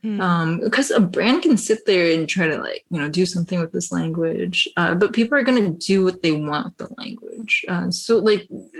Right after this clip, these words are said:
Speaker 2: fandom is a good example 'cause a lot of the images, characters, uh, verses that we get in fandom, like, I mean, they start with the corporation, but then
Speaker 1: Right,
Speaker 2: people are
Speaker 1: right.
Speaker 2: kind of, like, taking the materials and creating something new out of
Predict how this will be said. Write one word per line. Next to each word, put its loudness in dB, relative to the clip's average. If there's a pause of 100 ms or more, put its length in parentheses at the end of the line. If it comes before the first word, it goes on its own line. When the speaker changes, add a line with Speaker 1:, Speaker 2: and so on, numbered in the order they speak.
(120)
Speaker 2:
fandom 4
is 2
a 4
good 2
example -2
'cause 0
a -2
lot 2
of 0
the 2 (380)
images, 4
characters, 0
uh, 2
verses 2
that -4
we 4
get 0
in 2
fandom, 0
like, 2
I 4
mean, 6
they 6
start 0
with 0 (260)
the 2
corporation, -2 (560)
but 2
then 6
Speaker 1:
Right, 2
Speaker 2:
people 0
are 4
Speaker 1:
right. -4
Speaker 2:
kind 2
of, 0
like, 2
taking 2
the 4
materials 0
and 0
creating 2
something -2
new -4
out 0
of -4